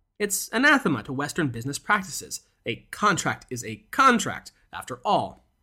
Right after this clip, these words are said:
But it has been part and parcel to Chinese business strategy, both private and governmental,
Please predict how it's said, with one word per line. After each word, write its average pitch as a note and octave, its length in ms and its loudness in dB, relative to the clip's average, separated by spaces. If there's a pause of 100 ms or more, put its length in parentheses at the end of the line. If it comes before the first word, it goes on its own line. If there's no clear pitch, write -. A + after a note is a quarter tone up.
(140)
But A3 120 2
it A#3+ 80 4
has B3+ 100 4
been B3 160 2
part C4+ 280 2
and B3 80 2
parcel E3+ 320 0
to F3 60 -2
Chinese D#3+ 340 -2
business D#3+ 340 -2
strategy, A2+ 500 -8 (300)
both A2+ 180 -10
private C3+ 420 -4
and D3 200 -2
governmental, D#3 580 -2